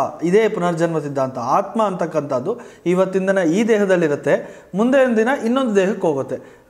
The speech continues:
ನಾವು ಹೇಗೆ ಬಟ್ಟೆಯನ್ನ ಬದಲಾಯಿಸ್ತೀವೋ ಅದೇ ರೀತಿ ಆತ್ಮವೂ ಕೂಡ ದೇಹವನ್ನ ಬದಲಾಯಿಸ್ತಾ ಹೋಗುತ್ತೆ ಅಂತ. So ಇದಕ್ಕೆ ನಾನು ಹಿಂದೆನೇ ಒಂದು ಸಂಚಿಕೆಯಲ್ಲಿ ಒಂದು ಕಥೆಯನ್ನ ಹೇಳಿದ್ದೆ. ಅಂದ್ರೆ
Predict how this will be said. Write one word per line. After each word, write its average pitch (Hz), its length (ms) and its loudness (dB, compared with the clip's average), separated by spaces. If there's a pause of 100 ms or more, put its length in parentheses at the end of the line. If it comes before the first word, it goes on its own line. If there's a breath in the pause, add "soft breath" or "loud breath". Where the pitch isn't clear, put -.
(140)
ನಾವು 208 200 2
ಹೇಗೆ 214 340 2
ಬಟ್ಟೆಯನ್ನ 214 540 -2
ಬದಲಾಯಿಸ್ತೀವೋ 165 720 0
ಅದೇ 196 300 2
ರೀತಿ 214 220 0
ಆತ್ಮವೂ 214 600 0
ಕೂಡ 156 220 -2 (480 loud breath)
ದೇಹವನ್ನ 233 480 2
ಬದಲಾಯಿಸ್ತಾ 170 640 0
ಹೋಗುತ್ತೆ 147 580 -2
ಅಂತ. 123 200 -8 (480 loud breath)
So 220 140 4
ಇದಕ್ಕೆ 226 260 0
ನಾನು 214 160 0
ಹಿಂದೆನೇ 214 420 0
ಒಂದು 196 260 0
ಸಂಚಿಕೆಯಲ್ಲಿ 185 720 0
ಒಂದು 175 240 -2
ಕಥೆಯನ್ನ 170 360 -2
ಹೇಳಿದ್ದೆ. 143 360 0
ಅಂದ್ರೆ 170 640 -2